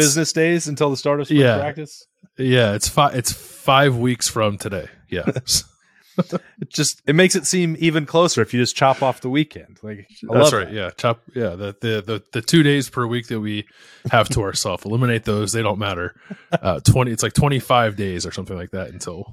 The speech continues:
Speaker 2: until spring practice.
Speaker 1: Yeah. That's, uh, schedule trickling out from the Woody Hayes Athletic Center. And last week we began our breakdown of the spring position groups with the quarterbacks, of course. Uh, we'll probably do it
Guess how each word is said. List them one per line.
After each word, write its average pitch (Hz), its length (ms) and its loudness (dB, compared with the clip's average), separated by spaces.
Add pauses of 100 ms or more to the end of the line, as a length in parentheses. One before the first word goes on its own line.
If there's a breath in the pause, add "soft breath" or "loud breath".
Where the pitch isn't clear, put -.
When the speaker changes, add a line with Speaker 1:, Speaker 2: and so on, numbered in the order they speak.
Speaker 2:
until 92 300 -10
spring 92 260 -10
practice. - 480 -14 (380)
Speaker 1:
Yeah. 107 240 2
That's, 107 540 -8
uh, 107 380 0 (240)
schedule 120 640 -4
trickling 127 480 -2
out 117 280 -8
from 113 200 -6
the 113 80 -8
Woody 113 180 -8
Hayes 113 240 -10
Athletic 110 400 -10
Center. 110 300 -8
And 107 180 -10
last 104 300 -10
week 104 180 -12 (400 soft breath)
we 123 140 2
began 123 580 0
our 113 240 -6
breakdown 110 720 -4
of 101 80 -18
the 98 40 -18
spring 107 260 -12
position 101 340 -12
groups 101 240 -14
with 101 140 -12
the - 60 -20
quarterbacks, 120 760 0
of - 80 -20
course. 151 440 -8 (520)
Uh, 104 420 -4 (680)
we'll 123 120 -2
probably 117 420 2
do 120 140 -4
it 131 100 -8